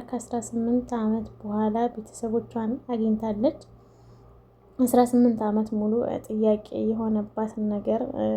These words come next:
አግኝታለች። እንግዲህ እናቷ ያለችበትን ሁኔታ፣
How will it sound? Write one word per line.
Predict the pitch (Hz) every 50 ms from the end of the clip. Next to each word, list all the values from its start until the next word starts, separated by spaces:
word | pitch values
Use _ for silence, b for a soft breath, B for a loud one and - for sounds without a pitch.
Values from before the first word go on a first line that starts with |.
| 214 220 226 233 233 220 220 - -
አግኝታለች። | 240 240 247 247 240 226 226 214 208 214 220 226 - -
እንግዲህ | - 233 226 226 220 226 254 254 - B B B B B B B B B - - - -
እናቷ | 233 240 240 247 247 240 247 240
ያለችበትን | 233 226 220 214 214 220 - - 214 214 - 220 220 - 214 214
ሁኔታ፣ | 214 214 208 202 208 214